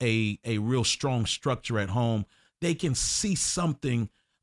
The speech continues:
uh, when they come on the field and they're under our covering at the sports ministry. Our, our coaches can become,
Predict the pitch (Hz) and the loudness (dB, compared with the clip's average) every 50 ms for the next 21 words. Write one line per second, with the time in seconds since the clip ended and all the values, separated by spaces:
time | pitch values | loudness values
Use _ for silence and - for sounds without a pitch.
0 | _ - 135 131 123 120 120 117 117 113 110 107 104 117 131 123 127 131 123 - | _ 0 2 2 4 4 4 2 2 2 2 0 0 0 0 2 2 0 -2 -2
1 | - - 156 143 139 135 127 127 120 117 113 98 - - - 147 143 139 135 123 | -4 -4 -2 -2 0 0 2 2 2 2 0 0 -2 -4 0 0 2 2 4 4
2 | 120 117 113 110 107 104 107 117 120 - 120 131 131 123 120 110 110 110 104 - | 2 2 2 2 0 0 0 -2 -2 -2 -2 0 0 2 2 2 2 2 0 -2
3 | - - 135 131 117 117 117 110 104 101 _ - - _ _ - 127 117 - 117 | -4 -2 -2 -2 -2 -2 -2 -2 -2 -4 _ -12 -20 _ _ -6 -6 -4 -4 -4
4 | 110 - - 143 143 139 127 - 127 120 117 110 107 - - 110 98 107 110 92 | -6 -4 -2 -2 0 0 0 0 0 0 2 0 0 -2 -2 0 2 2 0 0
5 | - - 117 107 - - - 147 139 - 135 120 - - 131 110 104 101 - - | 0 -2 -4 -4 -4 -2 -2 -2 -2 -2 -4 -6 -6 -6 -4 -4 -4 -4 -4 -2
6 | 139 127 120 113 107 | 0 0 0 0 0